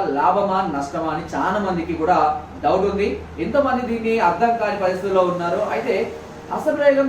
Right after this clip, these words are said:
చేయడం మంచిదే, దానికి నేను కూడా సపోర్ట్ చేస్తాను. So,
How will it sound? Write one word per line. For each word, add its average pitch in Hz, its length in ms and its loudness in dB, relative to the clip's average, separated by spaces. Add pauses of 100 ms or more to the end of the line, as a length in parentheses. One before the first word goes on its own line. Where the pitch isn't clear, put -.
చేయడం 220 320 2
మంచిదే, 185 340 -2 (280)
దానికి 196 300 -2 (140)
నేను 196 200 -4
కూడా 208 200 0
సపోర్ట్ 175 340 -2
చేస్తాను. - 380 -2 (360)
So, 277 140 2